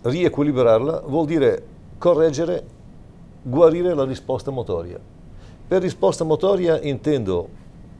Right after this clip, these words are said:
quella posturale, e la postura è la posizione che assume il corpo nello spazio. Ma con questo abbiamo visto che il muscolo controlla,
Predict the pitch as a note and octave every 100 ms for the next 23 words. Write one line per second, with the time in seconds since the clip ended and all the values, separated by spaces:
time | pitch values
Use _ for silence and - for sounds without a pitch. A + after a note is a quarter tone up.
0 | - C#3+ C3+ - A2+ - F#3 F3+ B2 D2+
1 | - A#2+ A#2 A#2+ - D3+ B2 A2 A#2+ A2
2 | G#2 C#3 C#3+ B2 G#2+ A2 G2+ C3 A#2 G2+
3 | B2+ G2+ A2 G#2+ G#2+ - F2+ - D2 D2+
4 | - - - - - - C#3 D#3+ F#3+ E3+
5 | C#3+ B2 - - - - - - - -
6 | - - - - - - B2 F3+ F3+ G3
7 | - C#3+ C3+ C#3+ F3 - C3 A2+ C3 C3
8 | D3 C3 G#2+ C#3+